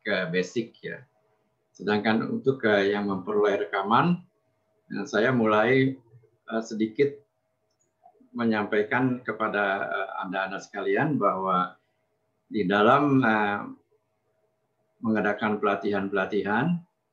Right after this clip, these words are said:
Jiklab atau Perkumpulan Pasar Modal Indonesia juga mengeluarkan biaya untuk internet, untuk Zoom, dan lain-lain.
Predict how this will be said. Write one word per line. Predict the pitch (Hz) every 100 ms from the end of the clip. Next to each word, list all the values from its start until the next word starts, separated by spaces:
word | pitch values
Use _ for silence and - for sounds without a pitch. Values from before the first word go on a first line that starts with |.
| _ _ _ -
Jiklab | 110 - 127 151 - _ _ _ _ -
atau | 101 - 101 95 - _ _ _ _ _ _ _ _
Perkumpulan | 110 - 117 113 110 110 104 101
Pasar | 101 110 104
Modal | 101 98 101
Indonesia | 104 98 98 92 113 117 147 170
juga | 104 98 101 101
mengeluarkan | 101 95 95 101 95
biaya | 95 98 117 113
untuk | 98 - 110
internet, | 92 113 123 123 -
untuk | 107 107 90
Zoom, | 101 123 131 135
dan | 101 98
lain-lain. | 95 98 95 107 160